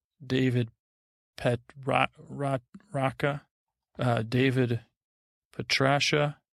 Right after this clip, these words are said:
Petra-, Pet-, Pet-, Tr-, Petrasha, David Petrasha,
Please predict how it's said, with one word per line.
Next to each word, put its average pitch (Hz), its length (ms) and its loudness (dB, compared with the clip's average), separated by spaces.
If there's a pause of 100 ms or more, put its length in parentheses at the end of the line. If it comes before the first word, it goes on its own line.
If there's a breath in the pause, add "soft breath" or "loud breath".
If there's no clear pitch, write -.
(140)
Petra-, 139 400 -4 (180)
Pet-, 123 140 -10 (380)
Pet-, - 360 -12 (920)
Tr-, - 120 -14 (220)
Petrasha, 147 720 -2 (840)
David 135 320 0
Petrasha, 139 760 0